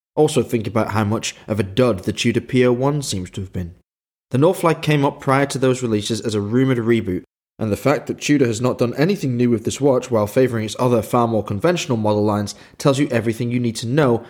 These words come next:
about what consumers ultimately value. It's a shame, because at one point, years ago, deep down the rabbit hole of a message board thread, I remember somebody speculating that Tudor would release a Norflag with a second time zone replacing the power reserve indicator. That, my friends,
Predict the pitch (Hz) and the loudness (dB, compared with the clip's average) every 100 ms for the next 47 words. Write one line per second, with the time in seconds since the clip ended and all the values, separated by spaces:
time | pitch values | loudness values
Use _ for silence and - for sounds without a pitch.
0 | - - 117 104 113 - 107 - 123 123 | -10 -2 0 0 -2 -4 -6 -2 0 0
1 | 120 - 101 98 104 104 104 107 104 90 | -2 -2 -4 -4 -8 -4 -2 0 0 0
2 | 80 - _ _ _ _ _ _ - - | -6 -14 _ _ _ _ _ _ -12 -6
3 | 143 - 202 117 76 - - 127 139 139 | -2 2 2 0 -6 -16 -8 -2 0 2
4 | 175 170 127 123 110 117 160 131 107 101 | 2 0 0 0 0 2 2 2 -2 -2
5 | 110 117 147 156 156 131 139 143 135 127 | -2 -2 0 0 0 2 2 0 0 0
6 | 117 104 107 110 101 110 123 127 - 127 | -2 -2 -2 -2 -2 -4 -4 -6 -2 -2
7 | 123 - 123 101 - - - 147 170 170 | -2 -2 -2 -2 -10 -12 -2 0 2 0
8 | 165 156 - 151 165 160 - - - - | 0 -2 0 0 0 -2 -4 -4 -4 -2
9 | 110 101 98 104 - - 139 143 139 139 | 0 0 -4 -6 -4 -2 0 0 0 0
10 | 143 139 143 147 165 156 113 107 - - | 2 0 0 2 0 0 -2 -2 -6 -16
11 | - 107 104 - 175 170 160 156 135 113 | -6 -4 0 0 0 -2 0 0 0 -2
12 | 107 107 113 - 120 123 147 131 110 104 | -2 0 0 0 -4 0 2 4 2 0
13 | 98 95 95 92 95 - _ _ _ - | -2 -2 -4 -6 -8 -14 _ _ _ -2
14 | 110 131 90 - - 98 98 - 127 90 | 2 2 0 -8 -14 -8 -6 -2 -2 -2
15 | - | -10